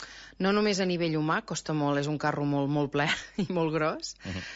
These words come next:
Speaker 1: sinó que, a més a més, a nivell econòmic, és un espectacle caríssim.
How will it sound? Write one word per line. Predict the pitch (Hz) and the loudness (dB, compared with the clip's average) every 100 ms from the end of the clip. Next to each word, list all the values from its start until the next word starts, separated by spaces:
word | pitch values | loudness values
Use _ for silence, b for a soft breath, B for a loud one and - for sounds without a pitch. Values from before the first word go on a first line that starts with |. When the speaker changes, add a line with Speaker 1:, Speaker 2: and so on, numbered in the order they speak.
| B | B
Speaker 1:
sinó | - 165 147 | -4 0 0
que, | 156 | 2
a | |
més | 151 151 | 0 0
a | |
més, | 147 147 | 0 0
a | 156 | 0
nivell | 147 139 143 143 | 0 0 0 0
econòmic, | 143 151 143 147 156 - - 139 | 0 0 2 2 -2 -6 -8 -4
és | 135 143 | -4 -2
un | 143 139 | 0 0
espectacle | - - - 127 143 | -4 -8 -8 -4 -4
caríssim. | 127 127 - 127 | -4 -4 -4 -6